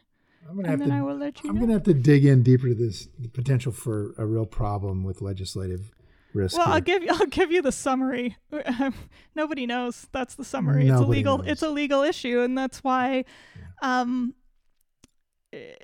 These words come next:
Speaker 2: actually, I, I have thought for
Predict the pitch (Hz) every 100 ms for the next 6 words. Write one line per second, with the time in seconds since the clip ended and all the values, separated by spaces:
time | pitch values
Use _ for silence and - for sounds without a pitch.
0 | 98 _ _ _ - _ _ _ _ _
1 | - 302 - 320 277 262 - - 269 262
2 | 254 - 277 - 269 254